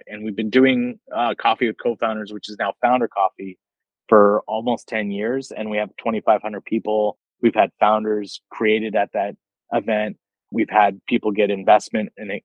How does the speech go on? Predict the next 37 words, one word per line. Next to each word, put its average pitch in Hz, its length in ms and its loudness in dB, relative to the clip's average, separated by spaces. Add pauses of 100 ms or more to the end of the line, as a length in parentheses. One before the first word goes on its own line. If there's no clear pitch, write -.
exits 110 400 0
out 107 140 4
of 107 80 -4
that 104 240 -2 (100)
meetup. 110 380 0 (720)
And 135 340 0
it 127 140 -4
shows 156 440 6
that 117 120 -6
the 127 80 -6
model 123 340 -4
can 117 220 -14
work 127 300 0
if 110 160 -10
we 113 100 -8
just 110 260 -10
give 131 200 -4
it 127 40 -2
a 117 60 -2
vehicle 107 640 -6
to 107 120 -12
exist. 98 640 -8 (400)
And 113 80 -12
so 147 80 4
that's 156 260 4
sort 165 180 4
of 135 40 -2
the 120 140 0
Upstart 120 340 -8
Collective. 104 520 -10
The 104 120 -6
Upstart 117 300 -4
Collective 113 380 -4
is 107 140 -10
that 117 200 0
second 120 380 -2
rope 113 360 0